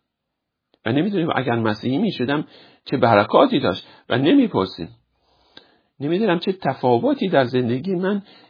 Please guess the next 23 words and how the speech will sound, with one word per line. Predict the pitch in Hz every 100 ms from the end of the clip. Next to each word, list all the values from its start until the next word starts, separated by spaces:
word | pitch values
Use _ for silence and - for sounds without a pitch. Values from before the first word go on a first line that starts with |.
| _ _
ایجاد | 151 143 131 190 240 202
می‌شد | 190 190 - 107 120
اگر | 135 143
مسیحی | 139 123 117 147 226
می‌شدم. | 170 - 117
اینا | 147 156 165
رو | 165
نمی‌دونیم. | 226 247 175 101 110 -
برای | 113 131
ما | 135
اهمیتی | 131 123 135 143 165
نداره. | 170 127 110
به |
ما | 117 131
گفته | 117 - -
نشده. | 160 - - - - - _
ما | -
گم | 131 107 101
گشته | 98 92 - -
ایم. | 92 - - _ _ _ _ _ _ _ _ _ _
هرگز | - 110 113 156 165 -
این | 151 151
رو | 156